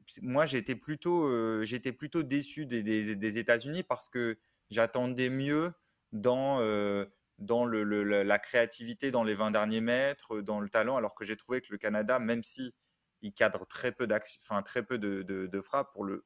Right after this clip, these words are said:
pour le coup, eux, ils frappent, ils ont frappé souvent au but, ils ont eu des vraies occasions, ce que j'ai moins trouvé du, des États-Unis, qui même pour moi peuvent, sur la deuxième mi-temps, euh,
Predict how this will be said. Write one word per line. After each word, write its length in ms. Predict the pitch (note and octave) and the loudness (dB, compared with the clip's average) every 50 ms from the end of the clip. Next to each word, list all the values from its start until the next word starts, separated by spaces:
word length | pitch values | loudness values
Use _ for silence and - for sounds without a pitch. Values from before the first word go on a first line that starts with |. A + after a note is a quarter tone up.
| _ | _
pour 120 | - G#2+ G#2 | -10 -8 -6
le 120 | G2 G2+ | -6 -6
coup, 280 | G2+ - D#3 D3 - - - | -4 -4 -6 -6 -4 -4 -4
eux, 140 | C3+ C3+ | -2 -2
ils 80 | B2+ G#2+ | -2 -4
frappent, 280 | - - G#2+ G#2 - - - - - | -6 -6 -6 -6 -6 -8 -16 -12 -8
ils 140 | A#2 G#2+ G2+ | -6 -6 -6
ont 80 | G2 | -6
frappé 280 | - - A2 G2+ - G#2 | -4 -4 -4 -4 -4 -6
souvent 320 | - - A2 G#2 G#2+ G#2 | -8 -6 -6 -4 -2 -2
au 40 | G#2 | -2
but, 240 | G#2 B2+ C#3+ C3+ - | -2 -4 -6 -6 -6
ils 140 | G#2+ G2+ G#2 | -6 -4 -2
ont 60 | G2+ | -2
eu 60 | G2+ | -2
des 120 | F#2 G2+ | -2 -2
vraies 280 | F#2 G2+ G#2+ B2+ B2 G#2+ | -2 0 0 0 0 0
occasions, 400 | G#2 - - B2+ C#3+ D3 B2+ A2 _ _ _ _ _ _ _ _ _ _ _ _ | -2 0 2 2 2 2 0 -4 _ _ _ _ _ _ _ _ _ _ _ _
ce 80 | - - | -20 -16
que 120 | - G2+ | -12 -10
j'ai 140 | G2 G2+ G#2 | -6 -4 -2
moins 260 | G#2+ A2 A#2+ C3 C3+ | 0 0 0 0 -2
trouvé 400 | - - - A#2+ A2 A2 B2+ B2+ | -4 -6 -10 -8 -4 -2 -2 -2
du, 520 | A#2 A2 G#2 G#2 G2+ G2 G2 G2+ F#2+ G2 F#2 | -2 -4 -4 -2 -2 -2 -2 -2 -4 -4 -2
des 220 | F2 G2+ F#2+ G2 | -2 -2 -2 0
États-Unis, 460 | G#2 - G#2+ G#2 G2+ A2 C3 D#3 E3 | 0 2 2 2 2 2 -2 -2 -4
qui 160 | - - A#2 A#2 | -4 -2 0 2
même 200 | C3 D3+ D#3 C#3+ | 2 2 2 0
pour 220 | - C#3+ A#2+ C3+ | -2 -2 0 2
moi 240 | C3+ D3 D#3 D3+ - | 4 6 4 4 4
peuvent, 220 | B2 A2+ G2+ G2+ | 2 0 0 0
sur 160 | G2+ - A#2 | -2 0 2
la 80 | G#2+ G#2 | 2 2
deuxième 320 | G2+ A2 G#2+ G2+ G#2+ G#2+ | 2 2 0 0 0 2
mi-temps, 400 | G#2+ A2 G#2+ - C3+ C#3+ D3+ - _ _ _ _ _ _ _ - - | 2 0 2 4 2 2 2 2 _ _ _ _ _ _ _ -2 0
euh, 400 | G2+ G2 F#2+ F#2+ F#2+ F#2+ F#2+ | 2 2 4 4 2 2 0